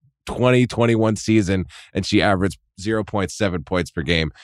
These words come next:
So she has been out of the game for three years, and she posted some photos that looked nice in Vegas, but, and all of a sudden she's the college basketball, she shook the college basketball world up, when I'm sure nobody really knows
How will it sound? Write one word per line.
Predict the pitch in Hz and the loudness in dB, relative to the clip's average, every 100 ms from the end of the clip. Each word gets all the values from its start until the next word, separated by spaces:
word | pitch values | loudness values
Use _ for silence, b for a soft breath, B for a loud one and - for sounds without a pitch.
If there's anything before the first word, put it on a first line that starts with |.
| B | B
So | - 117 | 0 0
she | - 127 | 2 0
has | 110 | 2
been | 131 | 2
out | 127 151 | 2 2
of | 127 | 0
the | |
game | 113 117 | -2 -2
for | 107 104 | -2 -6
three | 101 104 | -2 2
years, | 104 101 104 - | 4 4 2 -2
and | 98 | -6
she | 98 | -4
posted | - 127 - 104 | 2 2 0 -4
some | 110 | -4
photos | 90 123 120 113 107 | -2 2 2 2 0
that | 98 87 | -2 -2
looked | 110 - - _ | -2 -4 -10 _
nice | 101 107 110 - | -2 0 0 -2
in | 101 | -2
Vegas, | 90 98 85 90 | 2 2 0 -4
but, | 104 87 | -4 -2
and | |
all | 104 | 2
of | 110 | 2
a | |
sudden | - 120 | 2 0
she's | 95 104 87 | 0 -6 -4
the | |
college | 87 107 104 - | -2 0 0 0
basketball, | 107 117 - 107 110 107 - B B 117 | -2 -2 -4 0 2 0 -4 B B -6
she | - | -2
shook | 131 170 147 | 2 2 2
the | 143 | 0
college | - 131 120 | 2 2 2
basketball | 95 120 - 98 107 101 | 0 -2 -2 -2 0 0
world | 101 90 | -2 -2
up, | 80 73 B B 131 B | -4 -6 B B -20 B
when | 98 95 | -6 -4
I'm | |
sure | 90 104 | -4 -4
nobody | 92 95 90 85 | -2 -2 -2 -2
really | 85 82 | -4 -4
knows | 80 78 78 | -4 -6 -8